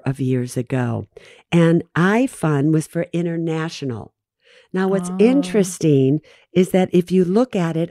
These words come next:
Speaker 1: over three, let's say we go back three years,
Speaker 2: Mm-hmm.
Speaker 1: 'cause I've been saying this not just for two years,
Speaker 2: Mm-hmm.
Speaker 1: I said it for three years. Over a three-year period of time, you would still be up eight percent on the C fund.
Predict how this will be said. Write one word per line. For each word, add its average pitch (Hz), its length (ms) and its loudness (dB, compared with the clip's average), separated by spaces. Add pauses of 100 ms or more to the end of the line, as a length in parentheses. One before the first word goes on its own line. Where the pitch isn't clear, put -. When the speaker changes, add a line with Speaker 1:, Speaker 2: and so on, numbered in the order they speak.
Speaker 1:
over 156 280 -2
three, 202 300 0
let's 254 240 -4
say 247 100 0
we 226 120 -2
go 190 160 0
back 175 260 -4
three 185 300 0
years, 143 600 -2
Speaker 2:
Mm-hmm. 226 280 -6
Speaker 1:
'cause 180 100 0
I've 220 160 2
been 214 100 2
saying 175 280 -2
this 175 160 -4
not 165 120 -2
just - 200 -10
for 139 100 -6
two 196 260 -2
years, 127 420 -4
Speaker 2:
Mm-hmm. 175 340 -6
Speaker 1:
I 175 100 0
said 196 240 2
it 190 100 0
for 196 140 2
three 190 320 2
years. 196 680 0 (760)
Over 226 400 2
a 190 60 -2
three-year 233 560 2
period 190 400 0
of 170 80 -8
time, 190 300 0
you 190 100 4
would 185 100 -2
still 196 260 -4
be 190 200 0
up 165 260 -4
eight 226 220 2
percent 190 500 -2
on 156 160 -2
the 156 80 -2
C 123 300 -6
fund. 110 500 -4